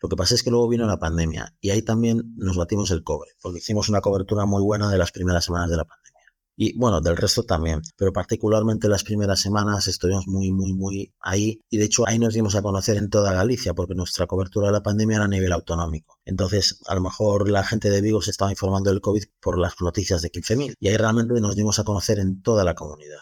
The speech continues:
en toda Galicia. De hecho, tú le preguntas a alguien de treinta y pico años de Ourense por quince mil y, y probablemente lo conoce porque ha leído algo. Además, que no hay que olvidar que A Coruña es una ciudad de referencia en Galicia. En Galicia tiene tres ciudades de referencia, que son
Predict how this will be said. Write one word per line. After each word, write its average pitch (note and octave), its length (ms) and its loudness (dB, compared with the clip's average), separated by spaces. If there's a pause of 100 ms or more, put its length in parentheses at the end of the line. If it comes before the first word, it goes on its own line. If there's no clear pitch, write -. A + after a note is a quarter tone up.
en E2+ 100 -10
toda G2 200 2
Galicia. - 400 -6 (200)
De - 140 -2
hecho, - 20 -2
tú F#2+ 180 0
le F#2 120 2
preguntas F#2+ 400 0
a F#2 60 2
alguien F#2 240 2
de F2+ 320 2
treinta F2+ 260 -2
y F2+ 40 -6
pico F#2+ 200 -8
años F#2 220 0
de F#2 40 0
Ourense G#2 440 2
por G2 120 -4
quince G2+ 260 -8
mil C3 140 0
y, C#3 160 0
y E2+ 140 -4
probablemente F2 580 0
lo D#2+ 100 0
conoce A#2+ 380 -2
porque E2+ 220 -4
ha D#2+ 40 2
leído D#2+ 300 2
algo. C#2+ 300 -6
Además, F#2+ 440 0
que F2+ 140 -2
no F2+ 60 0
hay F#2 80 -4
que - 180 -16
olvidar F#2 320 -10 (180)
que - 120 -2
A - 40 -2
Coruña F#2+ 680 0 (180)
es - 240 2 (300)
una F#2+ 240 -2
ciudad F2 220 0
de F2 100 4
referencia E2+ 520 -2
en D#2 60 -4
Galicia. G2+ 400 0
En E2 60 0
Galicia D#2+ 520 0
tiene F#2 200 0
tres F2 200 0
ciudades F2 280 2
de E2 80 0
referencia, F2 560 -2
que - 80 -12
son D#2+ 280 -10